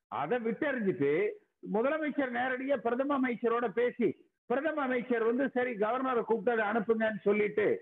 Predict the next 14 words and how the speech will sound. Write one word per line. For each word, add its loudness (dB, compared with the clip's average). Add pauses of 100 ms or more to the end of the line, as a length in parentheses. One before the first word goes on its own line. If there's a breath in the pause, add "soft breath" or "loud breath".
(200)
அந்த -2
மத்திய 2
மந்திரி 2
சபையில 4 (400)
அதை, 2 (440)
ஆஹ், 4
ஜ-, 2
ஜனாதிபதிக்கு 2
அனுப்பி -2
வைத்து 2 (560)
குடியரசுத் 2
தலைவருக்கு 4
அனுப்பி 0
வைத்து 4